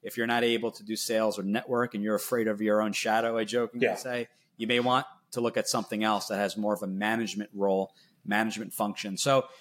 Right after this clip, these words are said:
Speaker 1: it's really going down the list of these are the options, which of these options appeals to you most? And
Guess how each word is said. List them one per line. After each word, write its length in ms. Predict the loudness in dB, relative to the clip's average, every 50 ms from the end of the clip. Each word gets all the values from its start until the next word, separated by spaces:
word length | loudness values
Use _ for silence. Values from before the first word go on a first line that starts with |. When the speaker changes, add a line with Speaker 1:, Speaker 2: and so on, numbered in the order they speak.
| -12 _
Speaker 1:
it's 220 | -6 -6 -2 0
really 300 | 2 4 4 4 4 2
going 340 | 0 0 0 2 2 2 2
down 180 | 2 2 2 2
the 80 | 2 2
list 360 | 2 2 2 2 0 -2 -4
of 200 | -4 -4 -6 -10 _
these 200 | -6 -4 -4 -2
are 80 | -2 -2
the 160 | 2 2 4
options, 640 | 4 4 4 2 0 -4 -4 -4 -4 -4 -6 -8 -14 _ _ _ _ _ -6
which 460 | -2 -2 -2 0 -2 -4 -6 -6 -6
of 120 | -8 -4
these 200 | -2 0 2 2
options 400 | 4 2 2 2 0 -4 -8 -8
appeals 480 | -8 -10 -6 -2 0 0 2 0 0 -2
to 120 | -4 -2 -2
you 100 | 0 2
most? 480 | 2 2 2 2 2 0 -2 -6 -6 -4
And 300 | -2 0 0 0 -2